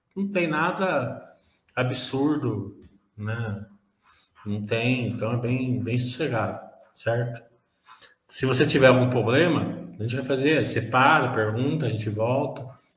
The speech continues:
O curso eu não, eu não faço ele corrido, né? A gente,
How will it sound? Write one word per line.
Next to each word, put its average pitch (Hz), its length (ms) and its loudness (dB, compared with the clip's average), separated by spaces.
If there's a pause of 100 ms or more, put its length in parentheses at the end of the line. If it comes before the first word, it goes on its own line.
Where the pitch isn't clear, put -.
O 110 100 -6
curso 147 440 0
eu 143 80 4
não, 139 320 2
eu 123 100 2
não 131 120 0
faço 143 260 2
ele 139 140 0
corrido, 110 500 2
né? 123 240 -2 (560)
A 98 60 -4
gente, 107 360 -4